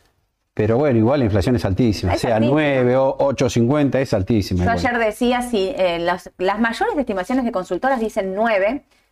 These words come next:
Speaker 2: hay algunos que ya bajaron a ocho punto siete, ocho punto seis.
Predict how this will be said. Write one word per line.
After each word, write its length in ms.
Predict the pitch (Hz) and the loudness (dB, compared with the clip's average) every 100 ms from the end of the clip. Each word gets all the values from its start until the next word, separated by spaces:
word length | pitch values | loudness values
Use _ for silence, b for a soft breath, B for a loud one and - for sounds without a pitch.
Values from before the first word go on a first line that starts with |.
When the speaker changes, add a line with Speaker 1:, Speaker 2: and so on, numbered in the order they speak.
| - | -6
Speaker 2:
hay 160 | 247 | -2
algunos 340 | 254 233 254 262 | 0 0 0 -2
que 80 | 190 | -2
ya 140 | 208 | -2
bajaron 420 | 190 196 208 175 | -2 -2 -2 -2
a 80 | 160 | 0
ocho 280 | 196 214 185 | -2 -2 -4
punto 280 | 185 170 170 | -4 -4 -6
siete, 580 | - 208 190 - 175 | -2 0 0 0 -2
ocho 280 | 170 165 165 | -2 -4 -6
punto 340 | 175 170 165 160 | -6 -4 -2 -2
seis. 400 | 226 208 240 | -2 -2 -2